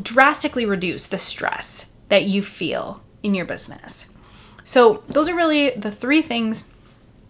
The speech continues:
that you could do within the next forty-eight hours of listening to this. Recording that B-roll, taking some still photos of yourself,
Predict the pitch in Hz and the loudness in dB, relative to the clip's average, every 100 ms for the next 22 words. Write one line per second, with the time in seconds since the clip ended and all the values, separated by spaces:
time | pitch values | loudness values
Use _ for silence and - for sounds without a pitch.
0 | _ _ _ - - - 202 185 202 196 | _ _ _ -20 -18 0 4 4 2 0
1 | 269 311 - 247 202 220 208 196 - - | 2 2 2 -2 -2 2 2 2 -6 -2
2 | 208 208 208 185 180 - - 226 240 240 | 0 2 0 0 -2 -4 -2 2 2 4
3 | 208 196 180 175 175 170 170 - - 160 | 6 6 4 -2 -6 -6 -6 -8 -10 -10
4 | - - - - - - - - - - | -10 -10 -10 -10 -8 -10 -12 -18 -14 -12
5 | 202 - 254 269 254 214 190 208 196 196 | -6 0 2 4 2 0 0 0 4 6
6 | 190 190 190 - - - - 247 254 247 | 6 4 0 -14 -20 -10 -2 0 0 0
7 | 240 240 226 - 208 196 202 190 190 190 | 0 -2 -2 0 2 2 2 2 2 0
8 | - 202 185 185 185 - 190 185 180 185 | -4 -4 -4 -6 -6 -2 2 2 2 -2
9 | - - | -8 -14